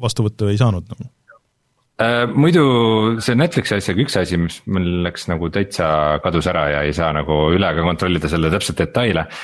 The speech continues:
Speaker 2: Aga kui ma olen õigesti asjast aru saanud, siis, äh, vot hiljuti tuli see Dota
Speaker 1: Mhm.
Speaker 2: Netflixi sari, äh, või noh, anime.
Speaker 1: Mhm.
Speaker 2: Ja nüüd siis kuulutati, äh, paar päeva tagasi välja ka League of Legendsi Netflixi
Speaker 1: Aa.
Speaker 2: animesari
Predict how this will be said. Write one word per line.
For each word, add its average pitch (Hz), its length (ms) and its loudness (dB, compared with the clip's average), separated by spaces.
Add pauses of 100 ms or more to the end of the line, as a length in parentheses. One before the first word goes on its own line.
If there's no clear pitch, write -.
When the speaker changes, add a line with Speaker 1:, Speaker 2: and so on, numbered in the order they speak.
(180)
Speaker 2:
Aga 82 100 -2
kui 95 100 2
ma 127 140 4
olen 151 160 2
õigesti 113 320 0
asjast - 260 -6
aru 98 140 0
saanud, 80 300 -4
siis, 82 260 -4 (400)
äh, 82 240 -4
vot 82 80 -12
hiljuti 87 640 -2
tuli 87 200 0
see 80 160 -4 (180)
Dota 71 560 0
Speaker 1:
Mhm. 71 60 -2
Speaker 2:
Netflixi 85 460 -4
sari, 82 320 -2 (400)
äh, 76 500 -2 (320)
või 80 140 -4
noh, 73 140 -4 (100)
anime. 80 380 -2 (180)
Speaker 1:
Mhm. 127 160 -2 (140)
Speaker 2:
Ja 82 560 0
nüüd 104 260 0
siis - 160 -8
kuulutati, 78 760 -2
äh, 78 220 0
paar 98 160 0
päeva 80 180 0
tagasi 95 320 -2
välja 85 440 0 (380)
ka 85 120 -4
League 92 260 0
of - 120 -4
Legendsi 80 640 -2 (580)
Netflixi 71 1080 -6
Speaker 1:
Aa. 85 80 0
Speaker 2:
animesari 73 600 -2